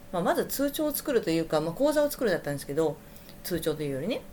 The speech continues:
まあ、通帳自体、「え、そんなんいるの？」って顔されて、私は通帳いるもんだと思ってたからびっくりしたんですが、まあ、それもそうなんですけど、まあ、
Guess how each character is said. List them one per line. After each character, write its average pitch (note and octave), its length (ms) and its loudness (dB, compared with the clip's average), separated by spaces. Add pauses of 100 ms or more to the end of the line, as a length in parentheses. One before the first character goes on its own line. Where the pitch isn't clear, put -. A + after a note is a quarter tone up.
(100)
ま F3+ 60 -8
あ、 E3+ 40 -6
通 D#4+ 220 -2
帳 E4 160 0
自 D#4+ 160 -2
体、 E3+ 440 4
「え、 G3+ 60 -2
そ A3 140 0
ん B3+ 80 2
な D4+ 80 2
ん F#3 80 2
い F3+ 100 0
る C4 120 2
の？」 G3 140 2
っ - 20 -2
て D#3 100 -6
顔 D3+ 200 0
さ D#3+ 140 -2
れ D#3+ 100 0
て、 D#3 320 0 (480)
私 G#3+ 200 -2
は A#3+ 60 4
通 A#3 220 2
帳 A#3 120 4
い G#3 120 6
る A3+ 100 8
も A3+ 120 4
ん F3 40 2
だ D#3 100 0
と D3+ 80 -6
思 D3 80 -4
っ - 20 -4
て - 60 -12
た D3 80 -6
か C#3+ 100 -2
ら C#3+ 340 2
び D#3 100 -4
っ D#3 40 -6
く D#3+ 100 0
り D3+ 40 2
し - 40 0
た C#3+ 80 -2
ん C3+ 40 -4
で C3 60 -6
す - 120 -6
が、 C#3 180 -2 (1300)
ま E3+ 120 -2
あ、 E3 40 -2
そ G#3 120 0
れ A#3 80 4
も A#3 120 2
そ A3+ 120 2
う - 20 2
な E3 80 0
ん - 20 -8
で D3 80 -8
す - 80 -8
け D#3 80 -2
ど、 E3 240 2
ま A3+ 140 -2
あ、 - 60 -10